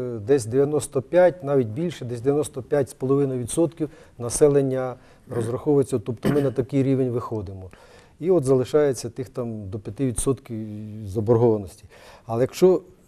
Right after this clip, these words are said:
подивитись по структурі заборгованості, то скажу, що відсотків сімдесят п'ять е, всіх наших абонентів, тобто або розраховується, скажімо, вчасно, а є такі і багато,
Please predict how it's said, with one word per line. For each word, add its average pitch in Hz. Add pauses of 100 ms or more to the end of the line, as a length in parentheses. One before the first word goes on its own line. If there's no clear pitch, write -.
(120)
подивитись 151
по 165
структурі 180
заборгованості, 120
то 120
скажу, 170
що 160
відсотків 160
сімдесят 170
п'ять 208 (520)
е, 135
всіх 143
наших 147
абонентів, 160
тобто 151
або 143
розраховується, 156 (400)
скажімо, 147
вчасно, 139
а 131
є 151
такі 143
і 117
багато, 131